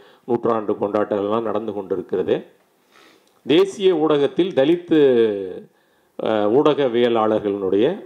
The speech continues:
ஒரு புள்ளி விவரத்தை நீங்கள் எடுத்து எங்களுக்கு தர முடியுமா என்று கேட்டபொழுதுதான் அவருக்கே உரைத்தது. அவர் போய் press information பியூரோல தேடுறார், ஒரு தலித்தும் இல்லை. அதுக்கப்புறம் தான் அவர் ஒரு மிக,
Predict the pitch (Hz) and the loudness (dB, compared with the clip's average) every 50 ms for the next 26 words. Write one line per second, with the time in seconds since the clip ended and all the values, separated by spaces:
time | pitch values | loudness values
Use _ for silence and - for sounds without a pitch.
0 | - - - 113 113 139 175 208 240 - _ _ - - 160 165 175 180 160 147 | -14 -6 -4 -2 0 0 0 -2 -4 -10 _ _ -6 -4 -2 0 2 2 4 4
1 | 139 127 120 113 - - 156 147 143 135 127 117 110 113 123 131 139 - - 131 | 4 4 4 2 0 -2 -2 -2 0 0 0 2 2 4 2 2 2 2 0 0
2 | 120 107 107 104 - - - - 117 110 120 120 113 107 107 101 101 113 113 101 | 0 0 -2 -2 -4 -4 -2 -2 0 0 0 -2 -2 -4 -4 -4 -4 -6 -6 -6
3 | 98 95 107 - - 247 120 123 110 98 104 107 104 101 117 143 185 202 175 147 | -6 -8 -8 -6 -8 -6 -4 -4 -2 0 0 -2 0 2 4 4 4 4 4 2
4 | 156 170 165 165 175 180 165 147 147 151 165 165 - 147 123 92 - - _ _ | 2 0 2 2 2 4 4 4 4 2 0 0 -2 -6 -8 -8 -10 -16 _ _
5 | _ _ _ _ _ _ _ _ _ _ _ - 113 113 113 156 175 170 - 156 | _ _ _ _ _ _ _ _ _ _ _ 0 0 2 4 2 2 2 2 0
6 | 151 143 - 190 170 165 - 151 131 127 127 127 120 - - 120 107 104 123 123 | 0 2 0 0 0 0 0 0 2 2 2 0 0 -2 -6 -8 -2 0 0 2
7 | 120 117 117 117 - - 135 139 135 120 98 - - - _ _ _ _ _ _ | 2 2 0 0 0 0 2 2 2 0 -4 -6 -8 -12 _ _ _ _ _ _
8 | _ _ _ _ _ _ _ _ _ _ _ _ _ _ _ _ _ _ - 107 | _ _ _ _ _ _ _ _ _ _ _ _ _ _ _ _ _ _ -2 0
9 | 120 131 143 135 123 131 135 139 - - 156 135 107 98 107 - - _ _ _ | 0 0 2 2 0 0 0 -4 -8 -12 -14 -12 -12 -12 -12 -12 -12 _ _ _
10 | _ _ - 110 113 107 120 107 117 120 147 175 165 143 131 123 113 110 110 107 | _ _ -6 -4 -2 -2 0 0 0 -2 0 0 2 2 4 2 2 0 -2 -4
11 | 110 110 120 117 101 92 - | -2 0 0 0 0 -4 -8